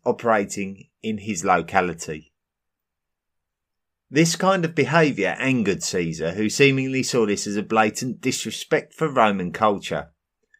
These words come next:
Pharnaces did not seem to be too concerned about how Caesar felt, believing that he could still appease him. Pharnaces would send envoys to meet with Caesar and offer the hand of his daughter in marriage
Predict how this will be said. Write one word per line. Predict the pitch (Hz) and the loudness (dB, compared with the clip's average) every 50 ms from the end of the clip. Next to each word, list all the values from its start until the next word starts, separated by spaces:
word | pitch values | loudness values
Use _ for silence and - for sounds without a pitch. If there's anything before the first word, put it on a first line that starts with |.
| _ _ _ _ _ _ _ _ _ _ - | _ _ _ _ _ _ _ _ _ _ -2
Pharnaces | - 135 131 131 139 147 147 143 - 170 165 165 165 - - _ _ _ _ _ _ - | 2 4 4 4 4 0 0 0 0 0 0 0 -2 -6 -12 _ _ _ _ _ _ 2
did | 160 170 170 | 2 2 4
not | 180 190 185 147 - | 4 2 2 0 0
seem | - 151 147 139 127 | 2 2 2 2 2
to | 120 135 | -2 -2
be | 113 135 135 131 | 0 0 0 0
too | 131 - 131 107 87 | 0 0 0 0 0
concerned | - 110 98 90 - 127 123 120 113 107 | -2 -4 -4 -2 0 2 2 2 2 0
about | 85 95 87 65 - | 0 0 0 0 -2
how | - 107 95 95 | -2 0 0 0
Caesar | 92 - - 104 101 87 87 85 | 0 0 0 -2 -2 -2 -4 -8
felt, | - - 120 117 104 - - - - - _ | -6 0 2 2 2 2 0 -6 -16 -14 _
believing | - 104 117 127 135 135 135 139 139 135 135 _ _ _ _ | -2 0 2 2 4 2 2 0 -2 -4 -8 _ _ _ _
that | - 139 127 | -10 -10 -6
he | 131 160 165 160 | -2 -2 -2 0
could | - 180 165 165 | 0 -2 -4 -4
still | - - - - 117 104 92 87 - - - | -6 -8 -2 2 2 2 2 0 -4 -8 -10
appease | 90 82 - - - 107 104 98 85 - | -12 -12 -6 -2 0 0 0 0 -2 -4
him. | - 87 76 73 73 78 - _ _ _ _ _ _ _ _ _ _ _ _ _ _ _ _ _ - - | -6 -8 -8 -8 -12 -16 -20 _ _ _ _ _ _ _ _ _ _ _ _ _ _ _ _ _ -4 2
Pharnaces | 160 160 160 165 185 180 170 - 208 190 175 - - _ _ _ _ | 4 4 6 6 4 2 0 0 -2 -4 -4 -8 -12 _ _ _ _
would | - 202 202 | -2 0 0
send | - - 147 127 123 120 117 - - | 4 4 4 4 4 0 -6 -6 -4
envoys | 131 151 156 156 131 120 104 90 85 82 - | -2 0 0 0 2 2 2 2 2 0 -4
to | - - | -6 -4
meet | 98 104 101 98 82 87 | 0 0 0 0 -2 -6
with | 92 95 85 | -8 -8 -8
Caesar | - - 113 113 113 107 98 107 107 107 | -4 0 2 2 2 2 0 -2 -2 -2
and | 104 113 | 0 0
offer | 120 110 - - 120 | -2 -2 -4 -4 0
the | 113 110 | 0 0
hand | 107 113 143 143 151 151 147 | 0 0 0 0 0 0 -2
of | 147 135 135 | -4 -4 -2
his | 147 170 165 160 - | -2 -2 -2 -2 -2
daughter | - 160 143 123 104 - - - | 2 4 4 4 2 0 -2 -2
in | 101 95 95 107 | -2 -2 -2 -2
marriage | 120 123 123 127 135 131 131 - | 0 0 0 0 -2 -4 -6 -10